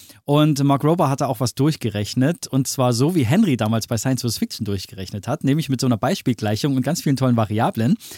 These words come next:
Da habe ich ein bisschen an dich gedacht, das fand ich ganz süß. Ähm, er hat gesagt, dieser Farbeimer, der wiegt ungefähr sechs Kilo. Und der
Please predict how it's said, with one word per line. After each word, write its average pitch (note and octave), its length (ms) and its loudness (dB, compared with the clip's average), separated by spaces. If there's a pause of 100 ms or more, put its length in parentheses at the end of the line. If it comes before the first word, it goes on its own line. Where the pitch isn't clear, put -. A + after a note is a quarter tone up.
(220)
Da B2 80 -2
habe E3 100 2
ich - 120 -4
ein D#3 40 -4
bisschen F#3 200 -2
an C#3 100 2
dich E3+ 160 -2
gedacht, G2+ 260 -4
das - 60 -10
fand C#3 140 0
ich - 60 -8
ganz A#2 200 -4
süß. C#3 240 -2 (520)
Ähm, C#3 200 4
er C#3 60 6
hat D#3 80 0
gesagt, E3+ 240 -2
dieser D3 160 0
Farbeimer, C#3 500 0
der C#3 140 2
wiegt E3+ 160 0
ungefähr E3 300 0
sechs D#3 260 -4
Kilo. C#3+ 400 2 (560)
Und E3+ 640 2
der E3 460 2